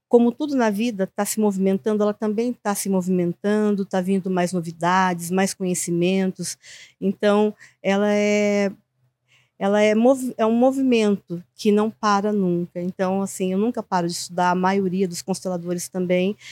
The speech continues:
não param de estudar. Mas é muito, muito interessante, é muito gostoso.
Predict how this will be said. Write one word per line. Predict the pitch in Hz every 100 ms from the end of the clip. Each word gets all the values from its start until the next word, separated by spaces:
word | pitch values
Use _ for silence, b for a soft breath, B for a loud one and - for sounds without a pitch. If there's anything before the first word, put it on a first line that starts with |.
| B -
não | 190
param | 196 185 180
de | 185
estudar. | - - 202 165 165 b b b -
Mas | 180 185 185 185 190 - - _ _ _ _ _
é | -
muito, | 226 226 254 247 -
muito | 240 226 226 233
interessante, | 226 214 214 - 196 202 202
é |
muito | 196 208 214
gostoso. | 190 196 - 196 202 196 180 190